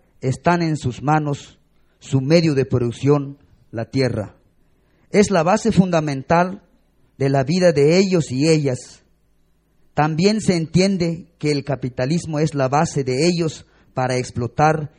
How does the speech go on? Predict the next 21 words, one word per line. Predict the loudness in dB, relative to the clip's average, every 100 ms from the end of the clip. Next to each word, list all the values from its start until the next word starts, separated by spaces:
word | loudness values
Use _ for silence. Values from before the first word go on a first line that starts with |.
| _ _
en | -6 -4
los | -4
medios | -2 0 0
de | -4
producción. | -2 -2 -2 -4 -4 -4 -12 _ _ _ _ _ _ _ _ _ _ _ _ _
Ahora | 2 4 6 6
los | 4 2
compañeros | 0 0 0 2 2 0
y | -2
compañeras | -4 -2 -2 0 2 2 -2 -10 _ _
de | -4
los | -2 -2
pueblos | 4 6 6 2
zapatistas | -2 -4 -4 -2 -4 -4 -6 -8 -20 _ _ _ -4
ya | 0
son | 2 0 -2 2
dueños | 2 2 0 -4 -8 -20 _ _ -6
el | -4
medio | 0 2 4
de | 2
producción | 0 0 -2 -2 0 0 -4